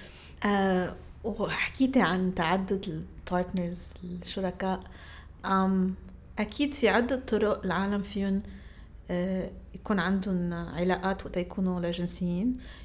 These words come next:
يعني فيه يكون عندك شريك لا جنسي، فيه يكون عندك شريك جنسي بس ما عنده مشكلة إنه، أو في، فيك، فيه الشخص إنه لا جنسي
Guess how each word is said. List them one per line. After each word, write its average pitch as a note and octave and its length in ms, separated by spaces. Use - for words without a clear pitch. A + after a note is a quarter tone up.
يعني F#3 320
فيه G#3 240
يكون G3+ 500
عندك F#3 500
شريك G#3 420
لا A#3 60
جنسي، A3 500
فيه F#3+ 100
يكون F#3+ 220
عندك F#3+ 240
شريك G#3+ 280
جنسي A3 360
بس G#3+ 280
ما G#3 160
عنده G#3+ 240
مشكلة G3+ 540
إنه، F3+ 320
أو G3+ 140
في، A3 340
فيك، A3 440
فيه - 200
الشخص - 460
إنه F#3+ 180
لا F#3+ 140
جنسي A#3+ 360